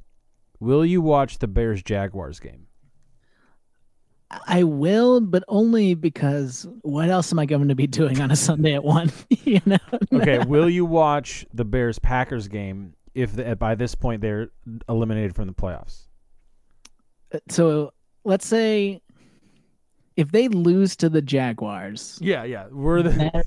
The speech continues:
Speaker 1: <laughs> yeah, the Jags get their second win against the Bears.
Speaker 2: <laughs> If that happens, here's the concession I'll make. I will watch the ga-, I will watch Red Zone at one P M <laughs> and flip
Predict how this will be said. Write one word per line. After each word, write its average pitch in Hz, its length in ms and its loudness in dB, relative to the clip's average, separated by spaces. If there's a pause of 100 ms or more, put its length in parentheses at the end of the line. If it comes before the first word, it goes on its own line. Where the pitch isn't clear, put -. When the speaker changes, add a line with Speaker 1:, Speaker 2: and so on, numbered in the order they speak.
(120)
Speaker 1:
<laughs> - 160 0
yeah, 180 140 -2
the 139 100 4
Jags 147 340 2
get 185 120 2
their 185 120 2
second 160 360 0
win 139 160 0
against 127 300 -2
the 113 80 -4
Bears. 101 640 -6
Speaker 2:
<laughs> - 60 -20 (360)
If 165 220 0
that 202 280 0
happens, 135 760 -2 (100)
here's 175 320 2
the 156 120 2 (100)
concession 131 480 0
I'll 123 100 0
make. 120 300 -2
I 139 100 0
will 139 360 2
watch 147 580 -4 (600)
the 151 100 2
ga-, 156 200 0
I 147 120 2
will 151 160 6
watch 147 240 0
Red 143 260 -2
Zone 113 300 -6
at 113 80 -10
one 120 200 -6
P 120 200 -6
M 107 120 -2 (180)
<laughs> 240 120 4
and 180 160 2
flip 170 240 2